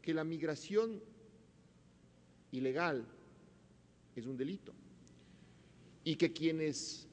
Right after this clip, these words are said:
la, la promocionan, la patrocinan, lucran y viven de ella son delincuentes,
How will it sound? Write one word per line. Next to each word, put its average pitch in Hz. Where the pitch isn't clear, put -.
la, 123
la 110
promocionan, 127
la 110
patrocinan, 113
lucran 120
y 104
viven 143
de 143
ella 139
son 127
delincuentes, 120